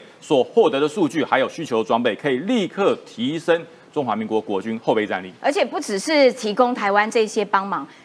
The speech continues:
Speaker 2: 他在巴丹岛，你看台湾在这边，哎，他离我们好近哦。他在巴丹岛，菲律宾的巴丹岛商讨要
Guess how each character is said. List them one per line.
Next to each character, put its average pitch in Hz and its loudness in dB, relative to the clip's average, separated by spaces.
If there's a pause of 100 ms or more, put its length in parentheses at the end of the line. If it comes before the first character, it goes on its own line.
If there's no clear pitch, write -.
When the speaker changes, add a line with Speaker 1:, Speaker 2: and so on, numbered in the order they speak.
Speaker 2:
他 294 0
在 269 2 (300)
巴 320 2
丹 302 0
岛， 196 -2
你 208 -6
看 269 0
台 226 -2
湾 220 0
在 233 2
这 208 -2
边， 196 -2 (180)
哎， 320 2
他 440 4
离 370 -4
我 339 2
们 254 2
好 233 2
近 294 -2
哦。 185 0 (220)
他 427 2
在 440 4
巴 370 4
丹 359 0
岛， 277 2
菲 294 0
律 339 -2
宾 311 0
的 285 2
巴 262 0
丹 269 2
岛 214 0
商 277 0
讨 233 -2
要 247 2